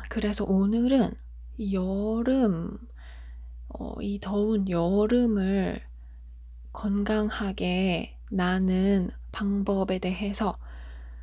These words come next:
이야기를 해보고 싶어요. 건강하게 여름을 나는 방법, 건강하게 여름을 지내는 방법에 대해서 이야기를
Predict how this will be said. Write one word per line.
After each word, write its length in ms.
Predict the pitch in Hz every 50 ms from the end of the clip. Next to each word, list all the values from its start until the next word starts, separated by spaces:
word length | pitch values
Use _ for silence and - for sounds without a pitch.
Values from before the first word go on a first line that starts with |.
| - -
이야기를 520 | - 208 202 196 190 185 - 180 185 185 190
해보고 380 | 185 214 208 214 - - 202
싶어요. 420 | 202 - - - - - - - - - - - - - - - - - - - - - - - -
건강하게 1080 | - 214 202 208 214 220 233 233 240 247 247 233 226 214 208 202 214 214 226 220 196
여름을 840 | 185 180 175 185 185 190 196 208 220 240 254 262 262 277 285 277 - - - - - - - - -
나는 640 | - 202 185 180 185 185 196 214 233 240 247 254 247
방법, 440 | - 214 196 208 - - - - -
건강하게 920 | - - - 208 196 196 196 196 202 202 202 208 208 220 202 185 - 180
여름을 680 | 170 175 175 180 190 202 208 220 247 262 269 262 269 262
지내는 560 | 247 - - 202 190 185 190 208 247 254 254
방법에 1120 | - - 180 180 - - - - - - - - - - - - - - - - - 202 196
대해서 640 | - 196 190 175 202 196 196 - 247 233 220 - - - - - - - -
이야기를 680 | - 196 196 202 196 190 190 185 190 214 226 226 226